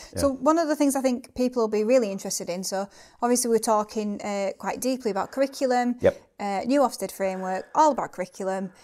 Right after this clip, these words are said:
Speaker 2: How have you prepped for deep dives?
Speaker 1: Well, we, we haven't overly prepped for deep dive 'cause we've ha-, we had an Ofsted in June.
Speaker 2: Mm-hmm.
Speaker 1: Tw-, and, and it's, it's quite weird, isn't it? 'Cause we had an Ofsted June twenty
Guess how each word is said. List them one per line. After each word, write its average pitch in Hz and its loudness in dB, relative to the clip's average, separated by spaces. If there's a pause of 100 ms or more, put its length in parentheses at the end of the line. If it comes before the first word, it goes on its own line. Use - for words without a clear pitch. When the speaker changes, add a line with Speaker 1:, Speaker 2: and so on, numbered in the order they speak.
(380)
Speaker 2:
How 247 4
have 220 -2
you 220 2
prepped - -2
for 202 4 (380)
deep 226 0
dives? 185 2 (120)
Speaker 1:
Well, 127 8
we, 123 -4
we 123 2
haven't 156 6
overly 135 2
prepped - 2
for - -14
deep 92 -4
dive 98 2
'cause 95 -8
we've 104 -4
ha-, 113 -8
we 104 -2
had 98 0
an 101 -2
Ofsted 95 0
in 90 -4
June. 90 -4 (240)
Speaker 2:
Mm-hmm. 233 -4
Speaker 1:
Tw-, - -2
and, 123 2
and 139 2
it's, 98 -4
it's - -2
quite 127 4
weird, 120 4
isn't 90 -4
it? - -8
'Cause 101 -6
we 110 2
had 110 4
an 113 -2
Ofsted 98 -4
June 98 -2
twenty 85 -6